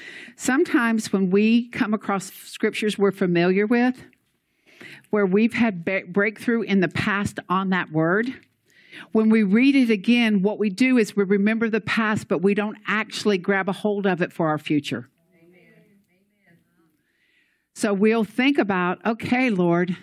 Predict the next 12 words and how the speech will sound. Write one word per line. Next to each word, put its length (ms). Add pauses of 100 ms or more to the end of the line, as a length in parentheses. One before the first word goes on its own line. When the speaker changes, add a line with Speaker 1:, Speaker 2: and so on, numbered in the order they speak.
(200)
Speaker 1:
when 640 (1000)
I, 240
I 100
remember 400
that 180
scripture 440
because 480
that 320
scripture 480
gave 240
me 200
breakthrough 840